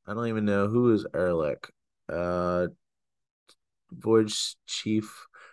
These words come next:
looks like maybe the head of Voyager Digital chief Steven Ehrlich and Cuban w-, facilitating the firm's false and misleading promises. Okay, so Cuban and Ehrlich, the head,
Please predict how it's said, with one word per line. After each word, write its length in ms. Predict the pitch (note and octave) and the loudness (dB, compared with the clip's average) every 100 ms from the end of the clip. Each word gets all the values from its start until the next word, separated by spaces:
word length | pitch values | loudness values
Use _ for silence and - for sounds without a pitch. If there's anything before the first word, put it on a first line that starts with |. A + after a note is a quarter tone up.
| _ | _
looks 220 | A#2+ A#2+ | 0 6
like 220 | C3+ A2+ | 6 6
maybe 440 | A#2 A#2 A#2 A#2 A2+ | 4 2 2 2 2
the 220 | G#2 G2+ | 2 0
head 340 | F2+ A2 G#2 | 2 2 2
of 540 | G2+ - G#2 G2+ G2 F#2 | 0 -2 0 0 0 -2
Voyager 320 | G#2 A#2+ B2 | 4 4 4
Digital 420 | A2+ A#2 G#2+ A2+ | 4 4 4 0
chief 300 | A2 - A2 | 0 0 2
Steven 420 | G#2+ - A#2 A#2 A2 | 0 0 2 2 0
Ehrlich 500 | G2+ G2+ F#2+ F2+ - _ | 2 4 2 -2 -8 _
and 320 | F#2+ G#2 G#2 G#2+ | -8 -6 -8 -10
Cuban 640 | - - D#3 B2 G2+ G2 G2+ _ _ _ _ _ _ | -6 6 8 8 4 2 -4 _ _ _ _ _ _
w-, 240 | G#2+ G#2+ - | -6 -4 -6
facilitating 920 | - A2+ - B2 B2 A#2+ B2+ B2 A#2+ | 0 0 4 6 6 4 2 4 0
the 40 | |
firm's 800 | G#2+ - A2+ A2+ A2 A2 A2 - - _ - - | -4 2 4 6 4 2 -4 -8 -14 _ -20 6
false 360 | A2+ A2 - | 8 8 6
and 200 | - A2 | -4 0
misleading 520 | G#2+ G#2 - G#2 G2+ | 0 0 2 2 2
promises. 480 | G2 - F#2+ F2+ - - | -2 0 0 0 -6 4
Okay, 380 | C3+ C3 F2+ | 4 6 2
so 480 | F2+ - C3+ F2+ D2+ _ _ _ _ _ - _ _ _ | 0 4 6 6 2 _ _ _ _ _ -20 _ _ _
Cuban 360 | E3+ F#3+ G#3 | 8 8 8
and 160 | G#3+ F#3+ | 6 4
Ehrlich, 520 | - B2+ A2 G2 A#2 - | 6 8 8 6 4 4
the 140 | B2 | 2
head, 300 | A#2 B2+ C3 | 4 2 2